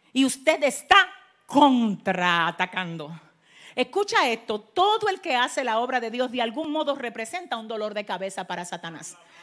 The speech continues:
Pero cuando el reino de las tinieblas sabe que lo tuyo trasciende a lo, a lo normal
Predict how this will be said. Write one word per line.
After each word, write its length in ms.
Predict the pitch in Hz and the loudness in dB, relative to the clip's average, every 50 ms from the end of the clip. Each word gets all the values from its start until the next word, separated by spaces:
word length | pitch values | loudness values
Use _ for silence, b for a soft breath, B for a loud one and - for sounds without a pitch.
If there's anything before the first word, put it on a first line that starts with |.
| B B B B B | B B B B B
Pero 240 | 311 294 302 285 294 | 6 6 6 6 6
cuando 260 | 330 311 302 302 302 | 4 2 4 4 4
el 80 | 302 | 4
reino 400 | 277 285 302 349 403 427 453 466 | 4 2 2 2 2 2 -2 -2
de 120 | 453 453 403 | -2 0 0
las 260 | 403 392 392 - - | 0 0 -2 -6 -8
tinieblas 580 | - 285 240 233 262 285 277 220 208 185 190 190 | -6 -6 -4 -2 0 -2 -2 -2 -2 -4 -6 -6
sabe 400 | - - 285 262 220 202 208 202 | -4 -2 -2 0 0 -2 -4 -4
que 140 | - 214 | -4 -6
lo 140 | 208 208 208 | -6 -6 -8
tuyo 320 | 208 269 294 262 330 330 330 | -8 -10 -10 -6 -6 -6 -6
trasciende 760 | 269 233 220 208 - - 294 277 277 262 240 220 202 196 | -4 -6 -6 -6 -8 -12 -8 -6 -6 -6 -6 -6 -4 -4
a 120 | 196 190 196 | -2 -2 -2
lo, 440 | 196 202 202 196 185 175 160 165 - _ _ _ _ _ _ _ _ _ _ _ _ _ _ _ _ _ _ _ _ _ _ _ | -2 -4 -4 -4 -6 -6 -8 -12 -18 _ _ _ _ _ _ _ _ _ _ _ _ _ _ _ _ _ _ _ _ _ _ _
a 120 | - 240 240 | -2 -2 0
lo 140 | 233 233 | 0 -2
normal 600 | 240 233 226 214 214 214 220 190 170 175 170 180 | -4 -4 -6 -6 -8 -8 -10 -10 -10 -10 -12 -14